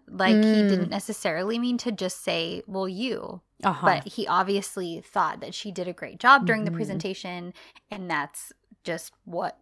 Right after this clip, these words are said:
Speaker 2: came out when
Speaker 1: Yeah.
Speaker 2: she asked that question. But he wasn't quite prepared <laughs> to elaborate on that
Speaker 1: Uh-huh.
Speaker 2: because,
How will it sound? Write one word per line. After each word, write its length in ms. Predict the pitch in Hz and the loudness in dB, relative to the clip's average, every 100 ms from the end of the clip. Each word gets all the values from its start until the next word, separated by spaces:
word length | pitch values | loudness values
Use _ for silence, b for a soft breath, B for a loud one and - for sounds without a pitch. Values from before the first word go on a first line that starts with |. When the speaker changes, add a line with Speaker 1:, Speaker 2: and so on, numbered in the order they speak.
| _ | _
Speaker 2:
came 280 | - 190 185 | -10 -6 2
out 420 | 269 233 202 - | 4 2 0 -8
when 160 | 180 | -4
Speaker 1:
Yeah. 100 | 165 | -2
Speaker 2:
she 120 | 123 156 | -2 -4
asked 160 | 180 | -6
that 160 | - - | -8 -6
question. 560 | 202 214 - 160 170 B B B - | -6 -6 -8 -12 -12 B B B -4
But 140 | 170 | -4
he 180 | 175 208 | -2 -4
wasn't 400 | 180 180 180 185 - | -2 -2 -4 -10 -12
quite 460 | - 180 180 190 - _ _ - | -4 -2 -2 -6 -12 _ _ -8
prepared 800 | 220 - - 190 190 190 202 - _ | -8 -4 -2 -2 -2 -4 -6 -14 _
<laughs> 520 | 180 - 277 208 - | -6 0 -2 -2 -4
to 420 | - - 220 208 202 B B B B _ - | -2 2 4 2 0 B B B B _ 0
elaborate 580 | 226 220 254 247 214 196 | 6 10 10 8 6 4
on 240 | 185 185 | 2 2
that 420 | 170 160 196 240 | 0 4 4 4
Speaker 1:
Uh-huh. 200 | 202 147 | 2 0
Speaker 2:
because, 720 | 139 185 170 180 175 175 185 | 2 4 4 4 0 -4 -10